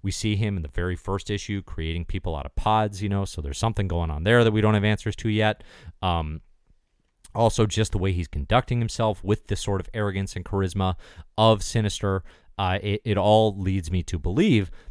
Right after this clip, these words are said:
that that Professor X could actually be Nathaniel Essex, A K A Mister Sinister. And here we have this nineties idea where, what if Mister Sinister formed the X-Men? Now,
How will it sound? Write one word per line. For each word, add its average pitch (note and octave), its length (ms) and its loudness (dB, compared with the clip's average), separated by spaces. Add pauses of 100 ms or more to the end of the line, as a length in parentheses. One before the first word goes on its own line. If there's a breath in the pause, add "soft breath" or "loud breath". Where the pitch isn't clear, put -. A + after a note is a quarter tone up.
(100)
that G2 300 2
that F#2+ 300 -2
Professor F#2 420 0
X A#2 220 2
could D3+ 200 10
actually A#2 320 4
be E2 380 0 (260 soft breath)
Nathaniel F2+ 440 0
Essex, F2+ 320 -2
A E2 100 0
K D#2+ 200 -2
A D#2 40 0
Mister D#2 280 -4
Sinister. B2 500 0 (260 soft breath)
And D3 160 4
here C#3+ 220 6
we A2 160 2
have G#2 200 0
this F2 140 -4
nineties A2 380 0
idea D#2 340 -2
where, F2 260 0
what E2+ 280 -2
if F2 40 -10
Mister F#2 280 -4
Sinister D2+ 400 -6
formed C#2+ 280 -6
the F#2 120 4
X-Men? G#2 260 4
Now, A2+ 200 4